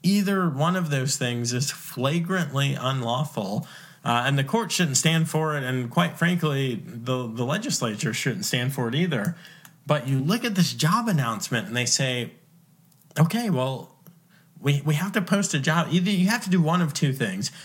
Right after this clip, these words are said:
You have to post the job and say out loud it's only for women or only for blacks or only for black women, or you have to lie and manipulate and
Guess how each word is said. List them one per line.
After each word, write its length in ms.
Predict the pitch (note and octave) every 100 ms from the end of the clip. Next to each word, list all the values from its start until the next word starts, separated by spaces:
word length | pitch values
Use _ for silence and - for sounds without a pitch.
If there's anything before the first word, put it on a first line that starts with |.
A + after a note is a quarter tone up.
| -
You 80 | -
have 140 | D#3+ E3+
to 80 |
post 340 | C#3 - A3 G#3+
the 100 | A#3+
job 480 | E3 C#3 B2 A#2 C3+ - - -
and 260 | C#3 B2+
say 400 | A#2+ - G3+ A3+
out 220 | A3 G3+
loud 300 | F3 F#3+ F#3+
it's 180 | C#3 B2
only 240 | D#3+ F3 E3+
for 160 | D#3
women 340 | C3+ D#3 D#3+ C#3
or 120 | A#2
only 240 | D3 D3
for 120 | C3+
blacks 440 | A#2 B2 D3+ C#3+ -
or 60 |
only 180 | A#2 D#3
for 120 | C#3+
black 320 | B2+ B2+ C#3+ C#3+
women, 440 | C#3 C#3+ C#3+ C#3+ - - - _ _ _ _ _ _ -
or 680 | F#3+ G3+ F3 C3+ C3+ A#2+ - _ _ _ _ _ _
you 140 | B2+ C3
have 260 | C#3+ D3
to 200 | - A#2
lie 720 | G#2+ C3 F#3 D#3+ B2 A#2 B2+ - - _
and 200 | A2+ A#2
manipulate 840 | B2+ E3+ F3+ D#3 A#2+ A2+ A2 A2
and 420 | A2+ A2+ A2+ G#2+